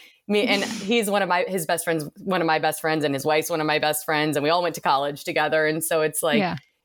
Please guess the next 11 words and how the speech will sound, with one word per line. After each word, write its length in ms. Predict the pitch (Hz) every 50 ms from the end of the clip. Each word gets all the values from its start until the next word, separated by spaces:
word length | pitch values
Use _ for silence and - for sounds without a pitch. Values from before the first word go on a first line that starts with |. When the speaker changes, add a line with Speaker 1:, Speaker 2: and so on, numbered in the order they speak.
| _ _
Speaker 1:
me 160 | 185 185 180 170
and 80 | 165
his 220 | 165 170 156 143 147
wife, 400 | 151 156 147 143 147 143 - -
like, 220 | 156 147 147 143
just 160 | - 151 143
roll 360 | 165 165 190 202 214 220 220 208
our 160 | 202 190 -
eyes 400 | 175 170 175 170 156 151 151 -
at, 100 | 170 170
like, 180 | 160 160 165